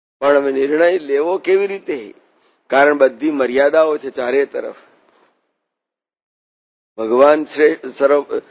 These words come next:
સર્વોપરી છે, વશિષ્ઠ ગુરુ મહારાજ પણ છે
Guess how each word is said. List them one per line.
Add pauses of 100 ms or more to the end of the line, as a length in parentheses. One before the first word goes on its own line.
(140)
સર્વોપરી
છે, (1700)
વશિષ્ઠ
ગુરુ
મહારાજ
પણ
છે